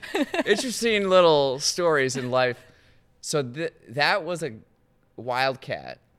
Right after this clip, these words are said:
Speaker 2: Okay.
Speaker 1: that was born or used to live in this barn. And then this is maybe, uh, five years ago.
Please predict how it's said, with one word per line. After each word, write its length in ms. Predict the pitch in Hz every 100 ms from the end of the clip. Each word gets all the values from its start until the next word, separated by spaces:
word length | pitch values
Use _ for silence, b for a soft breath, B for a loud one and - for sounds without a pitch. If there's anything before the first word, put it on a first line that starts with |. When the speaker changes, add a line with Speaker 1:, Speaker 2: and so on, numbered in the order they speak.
| _ _ _ -
Speaker 2:
Okay. 480 | 175 240 190 190 190
Speaker 1:
that 180 | 120 107
was 160 | 113
born 420 | 95 117 123 123 117
or 120 | 98
used 200 | 107 -
to 60 | 123
live 200 | 123 113
in 80 |
this 140 | 101 92
barn. 280 | 98 90 55 57 _ _ _ b b b _
And 200 | 110 110
then 360 | 113 110 104 95
this 200 | 107 -
is 160 | 131 120
maybe, 520 | 113 104 95 90 82
uh, 520 | 76 71 67 65 64 73 95 _ _ _ _ _ _ _
five 300 | - 110 147
years 200 | 175 175
ago. 300 | 190 196